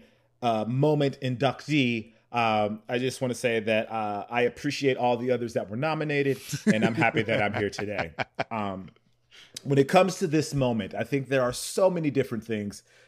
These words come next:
Speaker 1: that we can look at. But I think the main thing we need to look at is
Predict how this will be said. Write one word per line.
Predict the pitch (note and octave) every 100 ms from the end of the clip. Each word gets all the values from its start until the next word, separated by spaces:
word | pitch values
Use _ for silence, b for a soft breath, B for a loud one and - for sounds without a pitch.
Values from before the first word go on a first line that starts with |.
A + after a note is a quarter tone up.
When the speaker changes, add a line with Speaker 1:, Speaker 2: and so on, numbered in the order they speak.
| b
Speaker 1:
that | - G2
we | G#2+
can | A2 F2+
look | E2+
at. | E2 C#2 - _ b b b
But | - A#2+ -
I | B2+
think | C#3 A#2+
the | C3+
main | C#3+ D3+ F3+ G3
thing | G3 C#3+ B2
we | A#2 A2
need | G#2+
to | G#2+
look | G2+ G2
at | G2+ F#2+ F2+ _ _ _ _ _
is | B2+ A2+ A2 G#2+ G#2